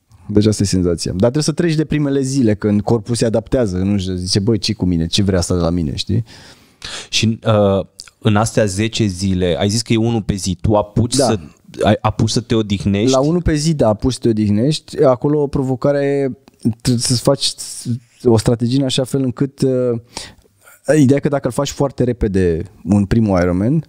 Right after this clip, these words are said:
Speaker 1: da, ai mai mult timp de odihnă, dar ești mult mai, uh, afectat muscular și, mă rog. Uh, și atunci să găsești viteza optimă în care tu să-ți rămâni ceva timp de somn ca să te refaci pentru a doua zi.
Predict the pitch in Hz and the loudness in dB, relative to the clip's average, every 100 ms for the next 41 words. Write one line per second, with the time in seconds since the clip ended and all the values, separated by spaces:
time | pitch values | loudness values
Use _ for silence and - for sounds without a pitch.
0 | _ - 123 120 139 135 147 147 143 120 | _ -2 0 2 2 0 -2 0 0 2
1 | 113 123 143 143 139 139 139 139 - 135 | 0 0 0 0 0 2 0 -2 0 -2
2 | 135 131 131 131 131 127 127 127 120 120 | 0 -2 -2 -2 -2 -2 -2 -2 -2 -2
3 | 131 139 104 95 92 - 113 110 - - | -6 -6 -6 -6 -6 -8 -10 -12 -10 -4
4 | 330 120 120 127 120 123 120 - 120 151 | 0 2 2 0 0 -2 -2 0 2 2
5 | 117 95 110 110 107 104 104 120 104 - | 0 -2 0 0 0 0 0 2 0 -4
6 | - - - - - - 113 110 120 120 | -16 -18 -18 -20 -10 0 2 4 2 0
7 | 156 175 160 147 160 151 151 147 127 113 | 0 2 2 2 2 0 0 2 0 2
8 | 120 127 156 151 143 139 143 139 131 - | 0 2 0 0 0 0 0 -2 -4 -6
9 | - 139 143 135 147 160 - 156 131 - | -2 0 0 0 0 0 0 0 0 2
10 | 120 107 - 117 117 117 113 117 113 120 | 2 2 0 0 0 0 0 0 0 -2
11 | - 120 110 120 117 117 113 120 120 117 | -2 -4 0 0 2 0 0 0 0 -2
12 | 101 | -6